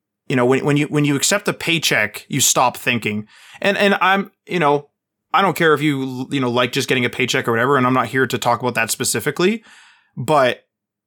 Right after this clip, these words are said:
it's almost like what happened to us, where we design, like, we have a business,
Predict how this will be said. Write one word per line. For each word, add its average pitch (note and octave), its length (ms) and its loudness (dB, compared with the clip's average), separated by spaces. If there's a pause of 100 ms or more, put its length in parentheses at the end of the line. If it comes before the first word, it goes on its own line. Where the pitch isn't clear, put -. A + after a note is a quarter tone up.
(580)
it's E3 140 2
almost - 280 4
like F3 120 0
what D#3+ 80 2
happened D3 320 0
to B2+ 100 0
us, D3 400 0
where B2 280 2
we C#3+ 220 2
design, D3 460 2
like, B2+ 160 -2
we D3+ 240 2
have D#3 200 2
a D#3+ 60 2
business, A#2+ 460 0